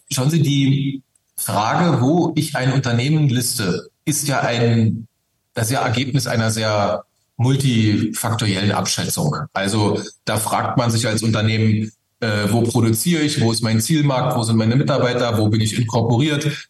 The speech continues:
also wo, wo habe ich meinen, äh, Rechtssitz, wo sitzen meine Investoren,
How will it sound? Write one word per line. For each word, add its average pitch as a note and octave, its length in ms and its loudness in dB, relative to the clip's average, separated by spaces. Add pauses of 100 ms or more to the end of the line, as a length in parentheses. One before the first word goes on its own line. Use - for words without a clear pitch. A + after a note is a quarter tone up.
also G#2+ 240 0
wo, A2 80 4
wo A2 260 2
habe G#2+ 140 2
ich A2 80 -4
meinen, A#2 340 2
äh, A#2 220 0
Rechtssitz, C#3+ 1400 -2 (120)
wo C3+ 260 2
sitzen C#3 460 0
meine A#2 260 -2
Investoren, B2+ 1500 0